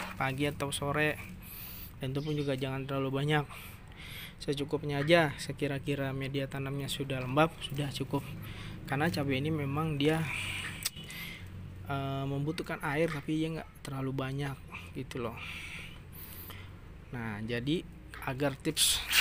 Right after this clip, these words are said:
cabai-cabai kalian di rumah pada subur, biar nggak beli cabai lagi nih kayak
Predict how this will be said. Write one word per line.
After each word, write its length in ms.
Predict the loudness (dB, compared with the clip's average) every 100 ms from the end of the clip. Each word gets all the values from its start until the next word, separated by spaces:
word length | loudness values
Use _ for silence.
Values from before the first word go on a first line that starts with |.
| 6 0
cabai-cabai 560 | -2 0 2 2 0 2
kalian 320 | 2 2 2
di 80 | 2
rumah 240 | 2 -2
pada 240 | -2 -4 -4
subur, 480 | -4 2 4 4 4
biar 240 | 2 2
nggak 220 | 0 -4 -6 -12 -12 -14 -8
beli 220 | -2 -2 0
cabai 340 | -2 -2 -2
lagi 300 | -4 -2 -2
nih 100 | 0
kayak 220 | 0 0